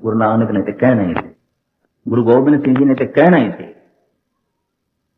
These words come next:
ਪਰ ਖਿਮਾ ਕਰਨੀ, ਇਹਨਾਂ ਦੀ ਉਮਤ ਦੇ ਚ, ਇਹਨਾਂ ਦੀ ਬਰਾਦਰੀ ਦੇ ਚ ਨਾਮ ਦੇ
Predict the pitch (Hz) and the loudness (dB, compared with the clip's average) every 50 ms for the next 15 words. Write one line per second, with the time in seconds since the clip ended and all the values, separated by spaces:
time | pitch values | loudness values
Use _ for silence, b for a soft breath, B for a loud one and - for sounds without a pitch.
0 | _ _ _ _ _ _ 117 107 - - - 131 139 151 160 160 147 165 147 156 | _ _ _ _ _ _ -10 -10 -10 -6 -4 -2 0 0 0 0 0 0 0 0
1 | 160 156 - 147 151 151 170 180 180 175 185 185 175 165 160 160 165 160 156 143 | 0 0 0 0 2 4 4 4 4 4 2 2 2 2 2 2 2 2 2 2
2 | 151 143 143 - 143 127 - - - _ _ _ _ _ _ _ _ _ _ _ | 2 2 2 0 -6 -12 -14 -18 -20 _ _ _ _ _ _ _ _ _ _ _
3 | _ _ _ _ _ _ _ _ 147 143 151 160 180 180 190 190 175 165 160 151 | _ _ _ _ _ _ _ _ 2 4 6 6 6 6 6 6 6 6 6 6
4 | 151 151 151 156 165 165 147 147 135 113 - 131 - - - _ _ _ _ _ | 6 4 4 4 2 4 4 4 2 2 -2 -8 -10 -12 -18 _ _ _ _ _
5 | _ _ _ _ _ _ _ _ _ _ _ _ _ _ _ _ _ _ _ _ | _ _ _ _ _ _ _ _ _ _ _ _ _ _ _ _ _ _ _ _
6 | _ _ _ _ _ _ _ _ _ _ _ _ _ _ _ _ _ _ _ _ | _ _ _ _ _ _ _ _ _ _ _ _ _ _ _ _ _ _ _ _
7 | _ _ _ _ 120 120 127 131 143 147 131 113 98 90 87 78 73 | _ _ _ _ 0 2 4 4 4 4 4 2 0 -2 -6 -8 -10